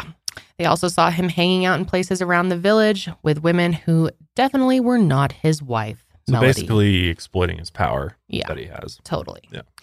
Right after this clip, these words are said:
Speaker 1: And he also let some of the kids in the Explorers program have unsupervised access to the police department. He even gave them a chance to wear clothes labeled as police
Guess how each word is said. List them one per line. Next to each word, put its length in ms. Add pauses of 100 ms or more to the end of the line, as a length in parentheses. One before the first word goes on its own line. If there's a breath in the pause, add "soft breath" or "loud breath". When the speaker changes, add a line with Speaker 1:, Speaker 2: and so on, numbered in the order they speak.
(300 soft breath)
Speaker 1:
And 240
he 100
also 240
let 240
some 140
of 80
the 80
kids 260
in 140
the 120
Explorers 640
program 520
have 260
unsupervised 840
access 480
to 100
the 80
police 380
department. 600 (380 soft breath)
He 80
even 240
gave 280
them 100
a 60
chance 340
to 120
wear 220
clothes 400
labeled 380
as 240
police 580